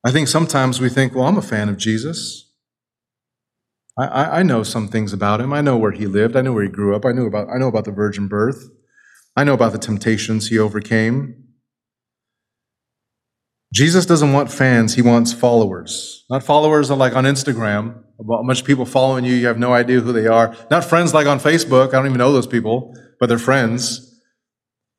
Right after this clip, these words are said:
No, Jesus wants committed disciples, those who daily, attentively walk in step with him, both directionally and affectionately.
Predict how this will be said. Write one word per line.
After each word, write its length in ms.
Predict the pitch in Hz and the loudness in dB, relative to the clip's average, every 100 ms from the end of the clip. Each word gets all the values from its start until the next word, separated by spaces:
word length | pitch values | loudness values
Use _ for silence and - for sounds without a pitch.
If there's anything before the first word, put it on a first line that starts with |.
| _ _ _ | _ _ _
No, 140 | 120 123 | 0 0
Jesus 720 | 113 135 160 170 160 - - | 2 2 4 2 0 -4 -4
wants 300 | 127 127 120 | -2 -2 -4
committed 500 | - 120 127 143 139 | -2 2 4 4 2
disciples, 1000 | 120 - 123 120 107 98 104 - - - _ _ _ _ _ _ _ 101 | -4 0 0 0 -4 -6 -10 -12 -14 -20 _ _ _ _ _ _ _ -2
those 460 | 123 143 143 - | 4 4 4 2
who 440 | 123 117 107 104 - - _ _ - | 2 2 0 -6 -14 -20 _ _ -4
daily, 600 | 120 139 143 107 - - - - - _ _ _ _ 104 | 2 4 4 0 -4 -12 -20 -20 -20 _ _ _ _ -4
attentively 760 | - 160 156 104 107 98 95 - - _ - | 0 0 0 -2 -2 -4 -6 -16 -20 _ 0
walk 280 | 127 151 147 | 2 2 0
in 120 | 127 | -4
step 280 | - 147 143 | 0 -2 -2
with 140 | 120 | -6
him, 440 | 104 95 95 - _ _ | -8 -8 -10 -18 _ _
both 300 | 123 131 131 | 0 0 -4
directionally 800 | 120 139 139 - 151 151 151 151 | 0 2 0 -4 -2 0 -2 -2
and 400 | 131 127 117 117 - - - _ _ | -2 0 0 -4 -14 -20 -20 _ _
affectionately. 880 | 113 147 - - 110 95 95 92 95 | -4 -4 -2 -4 -6 -10 -14 -14 -20